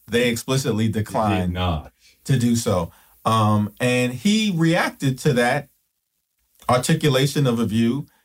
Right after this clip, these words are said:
Speaker 1: from Speaker Pelosi that we're watching a cover-up, and he decided to engage in a temper tantrum. He went off to Japan. Hopefully he's gotten it out of his system.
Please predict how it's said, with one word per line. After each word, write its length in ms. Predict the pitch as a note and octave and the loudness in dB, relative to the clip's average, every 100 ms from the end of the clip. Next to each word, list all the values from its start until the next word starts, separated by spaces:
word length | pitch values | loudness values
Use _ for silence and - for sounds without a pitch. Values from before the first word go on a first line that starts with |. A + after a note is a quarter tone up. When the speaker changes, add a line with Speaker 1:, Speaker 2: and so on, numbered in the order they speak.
| _ _ _ _ _ | _ _ _ _ _
Speaker 1:
from 200 | - C3 | -2 -2
Speaker 280 | - C3+ C3+ | 0 0 0
Pelosi 520 | A#2+ A2+ A2+ C3 B2+ | 0 0 -2 -4 -2
that 140 | G2+ | 0
we're 100 | G#2 | 0
watching 600 | G#2+ A2+ A#2 A#2 G#2+ D2+ - _ _ _ _ _ - | 0 0 0 -2 -2 -4 -14 _ _ _ _ _ -6
a 60 | |
cover-up, 520 | - C#3 A#2+ A#2 C3+ A2+ | 0 0 2 2 2 0
and 120 | A2+ | 0
he 80 | A2+ | 0
decided 400 | A2+ B2 B2+ B2 | 0 -2 -2 -2
to 80 | |
engage 340 | A#2+ A2+ A#2 A#2+ | -2 0 0 0
in 60 | |
a 60 | A#2 | -2
temper 280 | C#3 A#2+ A#2+ | -2 -4 -4
tantrum. 500 | C3 A2+ D3 C#3+ C3+ | -2 -2 -2 -2 -2
He 100 | A#2 | -2
went 200 | A2 A#2+ | -2 -2
off 140 | C3 | -2
to 100 | B2 | -6
Japan. 420 | G#2 A2 A#2+ A#2 | -10 -4 -2 0
Hopefully 280 | B2+ A#2 B2 | 0 -2 -2
he's 100 | A2+ | -2
gotten 240 | A2+ A2 A2+ | -2 -2 -2
it 80 | |
out 160 | A2 G#2+ | 0 -2
of 60 | G2 | -2
his 120 | G#2+ | -4
system. 460 | C3 A2+ A#2 C3+ | -4 -2 -4 -4